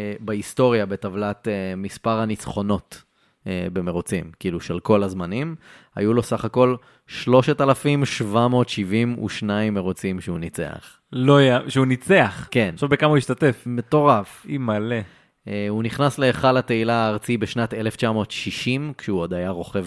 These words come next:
Speaker 1: פעיל. אה,
Speaker 2: מדהים.
Speaker 1: שזה גם משוגע. אה, הייתה לו גם בדיחה קבועה על זה שנבס, אה, הפוך, זה seven.
Speaker 2: כן.
Speaker 1: אה, ואתה יודע, מעניקים לך מספר, אה, במרוצים, אז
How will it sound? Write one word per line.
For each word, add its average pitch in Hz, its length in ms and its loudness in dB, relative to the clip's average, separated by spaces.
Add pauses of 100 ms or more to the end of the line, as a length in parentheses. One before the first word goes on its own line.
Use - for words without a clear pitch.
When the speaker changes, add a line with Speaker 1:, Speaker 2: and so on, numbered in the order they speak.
(120)
Speaker 1:
פעיל. 82 380 -8 (600)
אה, 92 80 -10
Speaker 2:
מדהים. 117 500 0
Speaker 1:
שזה 90 260 -10
גם 87 320 -8 (240)
משוגע. 87 540 -12 (600)
אה, 98 200 -6
הייתה 113 280 -2
לו 143 100 4
גם 131 180 4
בדיחה 110 320 -2
קבועה 151 640 0
על 104 200 -6
זה 101 180 0
שנבס, 117 1200 -2 (300)
אה, 87 60 -10 (360)
הפוך, 95 520 0 (120)
זה 92 260 -6 (180)
seven. 101 560 0
Speaker 2:
כן. 104 200 -2 (380)
Speaker 1:
אה, 87 420 -4 (400)
ואתה 92 480 -6
יודע, 120 160 4
מעניקים 90 500 -4
לך 120 200 -2
מספר, 101 600 0 (160)
אה, 92 220 -4
במרוצים, 92 560 -2
אז 98 180 -4